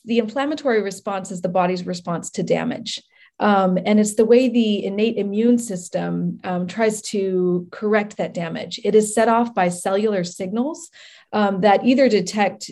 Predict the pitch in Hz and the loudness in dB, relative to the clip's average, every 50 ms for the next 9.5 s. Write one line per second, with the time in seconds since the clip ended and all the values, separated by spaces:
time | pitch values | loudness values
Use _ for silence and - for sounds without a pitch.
0 | - - 196 185 180 180 - 233 240 247 254 254 214 214 - 175 180 175 175 - | -6 -4 -2 -2 0 0 2 4 4 6 6 4 4 4 2 2 0 0 -2 -6
1 | - 214 233 233 233 - - 175 175 170 160 147 156 - - - - - - - | -4 0 0 0 0 -2 -4 -8 -6 -6 -8 -8 -8 -8 -10 -10 -10 -10 -10 -12
2 | _ - - - _ _ - 202 208 196 190 185 180 175 175 175 - - 233 220 | _ -20 -20 -20 _ _ -2 2 4 4 4 4 4 4 2 0 0 0 2 2
3 | 208 208 - - - - 240 214 - - - - - - 185 175 - - - 196 | 2 2 -2 -4 -2 2 2 2 2 0 -6 -8 -8 -6 -6 -8 -8 -2 0 2
4 | 180 180 175 180 175 185 - - 180 185 180 175 - - 175 170 175 175 175 175 | 4 4 4 4 2 2 0 -2 -2 -4 -4 -4 -2 -2 -2 -2 0 -2 -2 -2
5 | 175 - - 175 175 170 165 170 - 180 175 - - - 160 - - - - - | -4 -4 -4 -2 -2 -2 -2 -2 -4 -8 -10 -8 -6 -6 -6 -6 -6 -10 -12 -12
6 | - - - - - - - - - - - 233 247 302 339 311 254 285 269 226 | -14 -14 -16 -20 -20 -20 -20 -20 -6 2 4 6 6 6 6 4 2 2 0 2
7 | - 240 233 226 214 202 190 202 - 196 190 185 185 180 - 202 196 190 185 180 | 4 6 6 6 6 4 2 2 2 2 2 2 2 0 0 -2 -2 0 0 0
8 | 175 175 - - 302 330 - 202 185 175 180 170 175 180 175 175 175 175 - 240 | 0 -2 -4 -6 -6 -4 -2 0 0 0 0 0 0 -2 -2 -4 -4 -4 -2 -2
9 | 262 240 214 180 - - 202 165 170 - | -2 -2 -2 -4 -8 -6 -6 -6 -6 -6